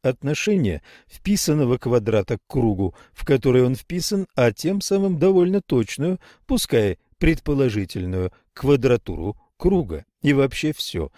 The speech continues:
что захочешь узнать относительно этого. Примечание.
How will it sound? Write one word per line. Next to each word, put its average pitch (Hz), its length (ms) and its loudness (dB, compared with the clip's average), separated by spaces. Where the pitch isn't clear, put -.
что - 240 -4
захочешь 104 560 -4
узнать 110 380 -6
относительно 110 920 -8
этого. 78 440 -6
Примечание. 95 680 -4